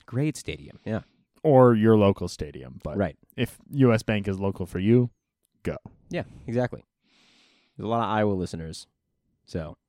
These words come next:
Speaker 2: That's
Speaker 1: that sucks.
Speaker 2: probably the closest one.
Speaker 1: <laughs> I would say so.
Speaker 2: Depends on where in Iowa, kind of,
Speaker 1: Yeah,
Speaker 2: right?
Speaker 1: 'cause Kansas
Speaker 2: Eastern Iowa, you're gonna be pushing Chicago.
Speaker 1: Right.
Speaker 2: Southern Iowa, you'll be pushing
Speaker 1: Kansas City.
Speaker 2: Kansas City.
Speaker 1: Yeah. Right.
Speaker 2: Everywhere else.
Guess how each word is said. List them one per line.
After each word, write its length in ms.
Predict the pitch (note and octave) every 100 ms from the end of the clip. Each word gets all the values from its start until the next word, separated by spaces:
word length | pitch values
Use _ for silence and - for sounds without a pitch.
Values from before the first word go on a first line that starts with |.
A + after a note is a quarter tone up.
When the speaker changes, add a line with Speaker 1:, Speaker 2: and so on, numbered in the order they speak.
| _ _ _ _ _ -
Speaker 2:
That's 180 | F#2+ -
Speaker 1:
that 120 | A2
sucks. 100 | A2+
Speaker 2:
probably 400 | B2 D3 C3 C3+
the 100 | B2
closest 460 | - B2 A2+ G#2+ -
one. 280 | A2+ D#2+ - _ _ _ _
Speaker 1:
<laughs> 380 | _ _ _
I 100 | A2+
would 200 | F#3 A#3
say 360 | - - E2 G#2
so. 340 | - E3+ F#3+ C4
Speaker 2:
Depends 320 | B2 C#3 D3+
on 140 | D3+
where 200 | B2+ B2+
in 60 | A#2
Iowa, 320 | G#2 F#2 F2
kind 300 | - F2 D#2+
of, 180 | D2+ F#2
Speaker 1:
Yeah, 140 | A#2+
Speaker 2:
right? 160 | B2 -
Speaker 1:
'cause 120 | A#2
Kansas 200 | B2 C3
Speaker 2:
Eastern 200 | C3 C3
Iowa, 360 | A#2+ A#2 A#2 A2+
you're 160 | G#2+
gonna 180 | G#2 G#2
be 160 | G2 G2
pushing 440 | - G2 - F#2+
Chicago. 760 | - - G#2+ F#2+ F#2+ F#2 F2+ F2+ G2+
Speaker 1:
Right. 240 | F#2 E2 _ _ _
Speaker 2:
Southern 340 | - G2+ G2
Iowa, 300 | F#2+ F#2 F#2 F2+
you'll 140 | F2
be 100 | F2
pushing 680 | - F2 - F2 E2 E2+ F2+
Speaker 1:
Kansas 240 | F2+ F2 -
City. 80 | F2
Speaker 2:
Kansas 160 | F2 F2
City. 500 | - F2+ F2 E2+ D#2+
Speaker 1:
Yeah. 180 | D2 C#2 - - - _ _ -
Right. 220 | D2+ - _ _ _ _ _ _ _ -
Speaker 2:
Everywhere 300 | G#2 B2+ C3
else. 340 | C#3 D2+ -